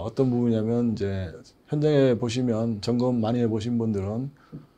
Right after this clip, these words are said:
어, 현장을 보시면 어떤 부분에 문제가 있는지를 많이 알고 계시더라고요. 그래서 그런 부분을 예측해서 점검을 하고 구체적으로 점검하는 얘기 되겠습니다. 여섯 번째, 점검 시에는 시설물별 점검표를 작성해서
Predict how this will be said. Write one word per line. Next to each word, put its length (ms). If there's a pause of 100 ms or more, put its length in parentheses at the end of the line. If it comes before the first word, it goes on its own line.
(140)
어, 140
현장을 320
보시면 520
어떤 320
부분에 440
문제가 380
있는지를 720 (280)
많이 280
알고 180
계시더라고요. 640
그래서 240
그런 260
부분을 540 (380)
예측해서 500
점검을 480
하고 420 (360)
구체적으로 500
점검하는 560
얘기 100
되겠습니다. 560 (840)
여섯 220
번째, 460
점검 340
시에는 480
시설물별 840
점검표를 480
작성해서 800